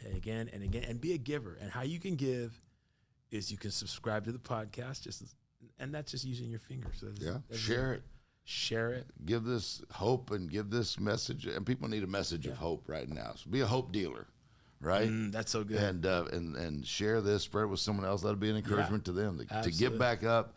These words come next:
Speaker 2: and, uh, get back in the game.
Speaker 1: Absolutely, and pick up one of Dave's books. Uh, we have another shot. Uh, he has a new book out called, uh, Mindset Matters,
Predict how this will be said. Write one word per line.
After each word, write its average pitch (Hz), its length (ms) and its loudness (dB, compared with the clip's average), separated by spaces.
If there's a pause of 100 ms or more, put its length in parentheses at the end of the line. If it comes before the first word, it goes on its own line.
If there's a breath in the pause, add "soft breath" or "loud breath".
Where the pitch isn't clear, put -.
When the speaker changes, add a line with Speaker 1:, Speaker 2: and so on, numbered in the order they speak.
(420 loud breath)
Speaker 2:
and, 82 320 0
uh, 80 80 4
get 95 240 0
back 98 200 4
in 92 100 -4
the 85 80 -4
game. 90 340 -4
Speaker 1:
Absolutely, 123 420 6
and 110 140 -4
pick - 260 -2
up 131 160 -4
one 131 160 -6
of 117 120 -10
Dave's 120 260 -4
books. 120 580 -12 (120)
Uh, 107 320 -4 (160)
we 107 100 -4
have 104 160 -2
another 104 240 0
shot. 117 460 4 (400 loud breath)
Uh, 120 80 2
he 120 100 4
has 113 120 2
a 101 80 0
new 117 220 0
book 110 300 -4
out 110 300 -10
called, 104 520 0
uh, 101 200 -8
Mindset 110 560 -4
Matters, 117 800 -4